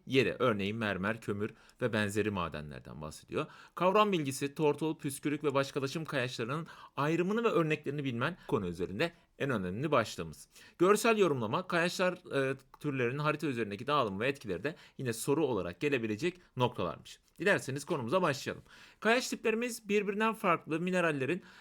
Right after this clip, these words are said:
e, birleşmesiyle elde edilen, e, doğal unsurlar demiştik kayaçlara.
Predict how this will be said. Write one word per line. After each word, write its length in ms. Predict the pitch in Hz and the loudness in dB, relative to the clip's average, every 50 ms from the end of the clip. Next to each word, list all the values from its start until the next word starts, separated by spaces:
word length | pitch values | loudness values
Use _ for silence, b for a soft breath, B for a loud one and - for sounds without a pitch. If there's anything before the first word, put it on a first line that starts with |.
| B B - | B B 0
e, 220 | 143 147 147 147 | 2 2 2 4
birleşmesiyle 680 | 185 190 185 196 185 190 190 190 175 - 165 151 143 139 | 2 4 4 4 2 2 -2 -2 -2 2 2 4 4 4
elde 180 | 135 131 135 | 2 2 0
edilen, 360 | 127 120 123 156 190 208 214 - - - | 0 0 0 0 -2 -2 -4 -12 -8 -2
e, 280 | - 147 143 139 135 160 | 0 0 0 0 2 2
doğal 240 | 190 190 170 180 196 | 4 6 6 6 4
unsurlar 460 | 202 180 - - 180 175 180 170 135 | 2 0 0 0 0 2 2 2 2
demiştik 360 | 120 104 92 - - - - | 0 -2 -2 -6 -10 -12 -8
kayaçlara. 560 | - 92 82 80 - - - 87 90 170 262 | -6 -8 -6 -6 -10 -10 -8 -6 -6 -6 -6